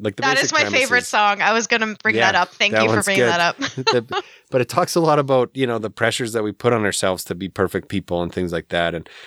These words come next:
Speaker 1: how that can, um, that can cause you to crack and stuff. And it's important to take care of your mental health. Like, I think that's a big message in the movie, which is, which is pretty powerful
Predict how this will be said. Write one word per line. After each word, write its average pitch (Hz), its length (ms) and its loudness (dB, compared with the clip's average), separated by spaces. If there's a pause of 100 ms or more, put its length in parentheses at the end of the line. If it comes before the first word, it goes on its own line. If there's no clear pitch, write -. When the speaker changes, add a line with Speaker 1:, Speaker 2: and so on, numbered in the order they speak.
(160)
Speaker 1:
how 90 160 0
that 85 200 -2
can, 85 360 -4 (180)
um, 73 520 -6 (600)
that 120 160 0
can 117 120 -8
cause 107 240 -2
you 107 60 0
to 101 80 0
crack 104 420 0
and 90 100 -4
stuff. 90 300 -2
And 90 80 -2
it's 85 120 -4
important 90 380 0
to 85 60 0
take 90 200 -2
care 85 160 0
of 85 60 2
your 80 80 0
mental 80 360 -4
health. 78 340 -4
Like, 82 160 2
I 85 60 2
think 90 220 0
that's 87 200 2
a 87 60 2
big 85 260 -2
message 90 360 0
in 98 100 4
the 101 80 4
movie, 110 340 6
which 92 180 0
is, - 400 -4
which 95 160 -2
is 87 100 -4
pretty 98 240 -2
powerful 90 500 0